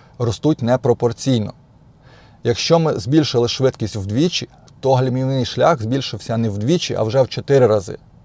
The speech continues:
Ось як це працює. Та, ця математика працює саме так.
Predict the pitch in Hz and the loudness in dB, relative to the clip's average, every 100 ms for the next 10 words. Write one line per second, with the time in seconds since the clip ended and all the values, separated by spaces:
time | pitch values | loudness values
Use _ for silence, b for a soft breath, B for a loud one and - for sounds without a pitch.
0 | - _ _ _ - 135 139 117 - 113 | -20 _ _ _ -2 4 4 4 -6 -2
1 | 113 - 110 101 - - - 143 147 - | -2 -2 -8 -2 2 2 2 2 2 2
2 | 131 120 107 113 107 107 139 123 - 117 | 0 0 -2 -4 -2 -2 0 0 0 -2
3 | 120 117 98 | 0 0 -2